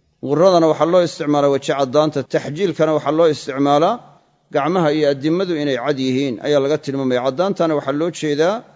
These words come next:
yacni, waxa weeye, ee, nuur marka inuu ka cad yahay.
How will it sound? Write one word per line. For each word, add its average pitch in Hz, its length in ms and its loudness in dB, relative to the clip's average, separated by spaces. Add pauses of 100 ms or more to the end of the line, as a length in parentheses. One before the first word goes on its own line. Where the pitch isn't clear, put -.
(760)
yacni, 139 300 0
waxa 139 160 0
weeye, 143 460 4 (580)
ee, 139 180 2
nuur 170 320 2
marka 147 300 0
inuu 135 120 -2
ka 123 120 -6
cad 110 160 -6
yahay. 80 160 -18